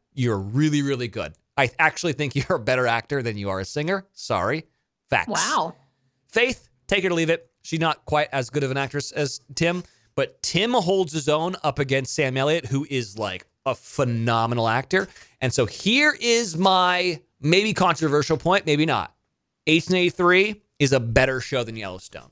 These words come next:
Speaker 2: Wow.
Speaker 1: Love it. I mean, it's much more of a Western than Yellowstone is. Yellowstone's, like, a modern day Western, whereas this is, like, a Western. Like, they are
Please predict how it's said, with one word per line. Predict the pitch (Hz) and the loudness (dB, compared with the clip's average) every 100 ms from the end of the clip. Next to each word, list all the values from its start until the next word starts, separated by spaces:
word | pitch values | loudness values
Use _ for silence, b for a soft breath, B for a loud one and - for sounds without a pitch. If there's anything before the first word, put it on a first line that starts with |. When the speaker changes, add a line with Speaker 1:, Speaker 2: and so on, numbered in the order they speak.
| - | -14
Speaker 2:
Wow. | 202 165 180 240 196 160 87 110 | -8 -6 -4 0 0 -2 -6 -4
Speaker 1:
Love | 120 135 135 131 107 | 0 2 2 2 -4
it. | 82 - - | -8 -10 -6
I | 143 | -2
mean, | 143 165 | -2 -2
it's | 160 160 | -4 -2
much | 127 156 170 - | 2 2 2 0
more | 160 143 135 | 2 2 2
of | 117 | -2
a | |
Western | 113 120 117 127 | -2 -2 -2 -4
than | 107 | -4
Yellowstone | 104 104 117 - 135 | -4 -2 -2 -2 -2
is. | 143 131 | -2 -2
Yellowstone's, | 110 104 - 98 92 | -2 -4 -4 -8 -6
like, | 90 90 - | -8 -8 -10
a | 98 85 - _ - | -10 -10 -14 _ -8
modern | 95 92 117 127 | -4 -2 0 0
day | 139 | 2
Western, | 143 147 160 | 2 0 -2
whereas | 123 101 | -4 -4
this | 110 107 | -6 -8
is, | 98 | -10
like, | - | -10
a | 92 73 | -10 -10
Western. | 73 87 - - 135 127 | -6 -6 -6 -4 -2 -2
Like, | 85 | -4
they | 104 117 | -2 -2
are | 107 101 | -2 -4